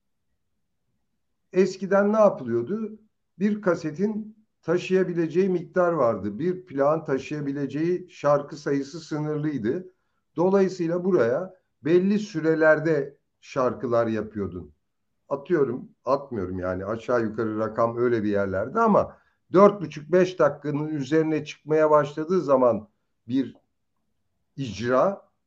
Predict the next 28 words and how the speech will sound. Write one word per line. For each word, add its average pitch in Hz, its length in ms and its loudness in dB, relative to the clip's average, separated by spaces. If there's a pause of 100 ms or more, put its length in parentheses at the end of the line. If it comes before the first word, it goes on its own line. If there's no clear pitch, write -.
(260)
işte - 220 -18
o 143 160 -8
zaman 156 420 0
biz - 420 -10 (500)
diyorduk, 135 440 -2
"Ya 135 200 6
thick 170 240 -2
as 170 180 4
a 156 140 -2
brick 180 240 0
mi 151 160 0
bu? 123 360 0
Böyle 135 240 0
acayip 135 500 4
bir 139 60 -6
şey 151 180 -4
olmuş. 127 420 4
Uzun 143 420 -2
bir 131 160 0
icra 110 520 -2
var 101 260 -2
burada. 98 440 -6 (640)
The 113 100 -4
Wall 180 320 10
mu 165 220 4
yoksa?" 123 560 0
falan 131 420 0
diyorduk 101 440 -6